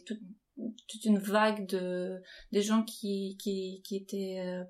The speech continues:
prêts à, à, à aider, qui proposaient même le, le logement et tout. Donc c'est, c'est vraiment, euh, je, je m'attendais pas à, à, à un tel, euh, so-, solidarité, un tel, euh, un,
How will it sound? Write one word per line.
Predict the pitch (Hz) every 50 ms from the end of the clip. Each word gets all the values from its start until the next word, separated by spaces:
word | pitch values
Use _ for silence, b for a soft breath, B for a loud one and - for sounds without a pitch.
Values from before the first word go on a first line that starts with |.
| -
prêts | - - - 226 214 208 208
à, | 202 190 185
à, | 185 185 190 202 - - 196 196 190 - -
à | 202 202 202
aider, | 196 190 180 196 208 214 220 220 220 214
qui | - - -
proposaient | - - 190 190 - 202 180 190 190 190 190
même | 185 185 185 185 185 185 190 190 185 185 180 190 196 202 196 B B B B B B
le, | - 196
le | 185 185 180
logement | 185 185 190 196 196 196 202 202 208
et | 202 196 196
tout. | 196 - 226 214 208
Donc | 208 196 196 -
c'est, | 196 - - 220 208
c'est | 202 - - 196
vraiment, | 185 190 190 185 190 202 202 208 196 190 - - B B B B B B B B B B B B B -
euh, | 202 208 208 196 190 190 202 208 - - - _ _ _ 240 _ _ - - - - -
je, | - - 208 202 196 196 214 208 202 202
je | 208
m'attendais | 202 208 208 208 220 208 196 196 214 208
pas | 208 - 220 214 220 220
à, | 214 208 196 190 185 185 185 - 180 185 190 -
à, | - 185 185 190 190 -
à | 185 180 180 180 180 185
un | 180 -
tel, | - 214 208 208 208 202
euh, | 190 180 180
so-, | 180 - - 202 202
solidarité, | - - 220 208 208 208 214 208 208 202 208 208 - - 226 220 220 226 220 214
un | 190 190
tel, | 190 190 - 220 208 202 202 196
euh, | 196 190 185 185 185 185 B B B B B B B B B B B B B B B B - 214
un, | 208 196 190 190 190 185 185 185 185 185 185 180 180